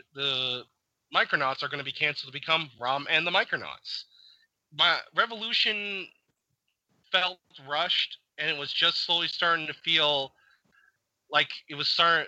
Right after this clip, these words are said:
the after effects were slowly starting to feel better, and like you were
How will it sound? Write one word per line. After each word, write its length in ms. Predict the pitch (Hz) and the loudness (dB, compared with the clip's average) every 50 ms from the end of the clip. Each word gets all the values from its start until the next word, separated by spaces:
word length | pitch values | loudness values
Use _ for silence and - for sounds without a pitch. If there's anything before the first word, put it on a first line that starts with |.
| - 147 | -4 -4
the 220 | 147 156 147 - | -4 -4 -2 2
after 220 | - 151 151 - 170 | 2 2 2 2 0
effects 300 | - - 165 156 - - | 2 2 0 0 0 -4
were 60 | 143 | -6
slowly 380 | 135 - - 156 151 160 160 160 | -6 -4 -4 -4 -4 -4 -4 -4
starting 300 | 143 - - 165 160 156 | -2 0 2 2 2 2
to 80 | 147 135 - | -2 -6 -4
feel 300 | - 160 156 147 135 117 _ | -2 0 0 0 -2 -4 _
better, 360 | - 123 131 143 165 180 180 - - - _ _ _ _ _ _ _ _ _ _ | -2 0 2 4 4 4 2 0 -4 -12 _ _ _ _ _ _ _ _ _ _
and 640 | - 147 147 147 143 143 143 139 139 147 147 143 139 135 - | 0 2 2 2 2 2 2 0 0 -2 -4 -6 -10 -8 -4
like 160 | 127 135 139 - - - - _ _ _ _ - 143 _ _ | -2 -2 -2 -2 -8 -18 -20 _ _ _ _ -20 -20 _ _
you 120 | 151 143 | -16 -16
were 60 | 135 | -16